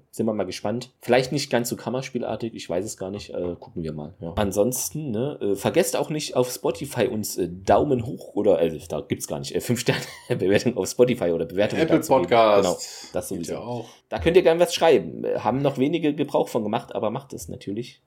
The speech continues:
Speaker 1: Wir lesen alles vor, wie gesagt. Ja.
Speaker 2: Also, noch. Noch. Also, wenn, wenn wir erstmal die zehntausend Follower haben und jeder einen Kommentar jede Woche schreibt, äh, das würde jeder
Speaker 1: Prognose
Speaker 2: machen.
Speaker 1: in zwei Jahren sind's zehntausend, wenn der Follower-Wachstum
Speaker 2: Ja,
Speaker 1: so
Speaker 2: das
Speaker 1: bleibt.
Speaker 2: ist,
Speaker 1: Weiß ich nicht,
Speaker 2: äh,
Speaker 1: kann man ja schlecht berechnen.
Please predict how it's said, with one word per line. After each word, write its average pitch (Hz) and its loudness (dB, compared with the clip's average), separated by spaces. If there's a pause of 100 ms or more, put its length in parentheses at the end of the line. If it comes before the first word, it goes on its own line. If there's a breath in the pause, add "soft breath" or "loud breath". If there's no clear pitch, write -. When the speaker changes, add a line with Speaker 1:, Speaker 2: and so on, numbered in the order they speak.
(140)
Speaker 1:
Wir 101 -2
lesen 104 -2
alles 135 -2
vor, 95 0
wie 92 -8
gesagt. 98 -6
Ja. 98 -4 (100)
Speaker 2:
Also, 131 4 (280)
noch. 143 4 (240)
Noch. 123 2
Also, 123 2
wenn, 156 6
wenn 156 6
wir 160 8
erstmal 151 4
die 131 0
zehntausend 160 4
Follower 160 8
haben 135 6
und 127 0
jeder 135 2
einen 123 0
Kommentar 123 2
jede 98 -2
Woche 101 -8
schreibt, - -4 (360 loud breath)
äh, 95 -2
das 90 -2
würde 82 -4
jeder 73 -8
Speaker 1:
Prognose 139 6
Speaker 2:
machen. 117 4
Speaker 1:
in 120 0
zwei 117 6
Jahren 85 4
sind's 85 -8
zehntausend, 87 -2
wenn 85 -6
der 90 2
Follower-Wachstum 113 4
Speaker 2:
Ja, 95 -2
Speaker 1:
so 90 -4
Speaker 2:
das - -10
Speaker 1:
bleibt. 71 -2
Speaker 2:
ist, - -8
Speaker 1:
Weiß 85 2
ich 80 -6
nicht, 73 -12
Speaker 2:
äh, - -14
Speaker 1:
kann 85 -6
man 82 -2
ja 80 -4
schlecht - -6
berechnen. 82 -4